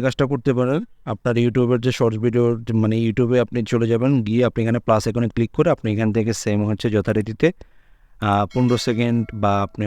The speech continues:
হচ্ছে ষাট সেকেন্ড পর্যন্ত আপনি এটাকে নিতে পারেন। তা আমি হচ্ছে ষাট সেকেন্ডে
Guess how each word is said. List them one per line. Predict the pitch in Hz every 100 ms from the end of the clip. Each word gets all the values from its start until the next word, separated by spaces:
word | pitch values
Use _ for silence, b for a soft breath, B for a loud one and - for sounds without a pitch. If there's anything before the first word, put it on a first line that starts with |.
| 104
হচ্ছে | 101 113 104 101 - - -
ষাট | 107 -
সেকেন্ড | 120 110 104
পর্যন্ত | 110 113 113
আপনি | 107 104
এটাকে | 95 104 104
নিতে | 95 95
পারেন। | 104 117 - - - - - - - - -
তা | 107
আমি | 107 117
হচ্ছে | 113 127
ষাট | 117 104
সেকেন্ডে | 120 113 113